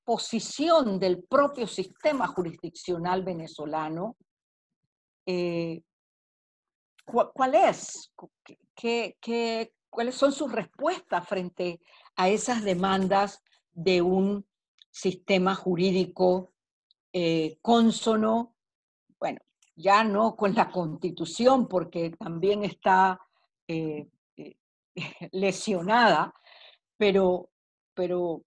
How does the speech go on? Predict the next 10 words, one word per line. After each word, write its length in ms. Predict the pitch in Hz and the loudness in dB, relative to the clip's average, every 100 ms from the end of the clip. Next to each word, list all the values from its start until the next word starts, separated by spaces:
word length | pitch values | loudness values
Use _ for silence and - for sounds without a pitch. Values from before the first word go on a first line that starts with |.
| _ _ _ | _ _ _
pero 260 | 190 190 - - | -4 -4 -6 -6
como 240 | 208 196 185 | -2 0 0
responsabilidades, 1400 | 208 - - 180 170 190 175 165 165 233 311 175 156 | -2 -6 -6 -6 -2 -4 -2 -4 0 0 0 -4 -4
los 180 | 156 160 | -6 -6
que 160 | - 185 | -4 -4
hemos 220 | 269 - | -4 -6
sido 260 | 269 285 | -2 0
jueces 600 | - - 214 247 240 202 180 | 0 -2 -4 -2 -6 -8 -12
y 60 | |
juezas 760 | - 185 269 - 139 165 - | -10 -6 -6 -4 -6 -6 -12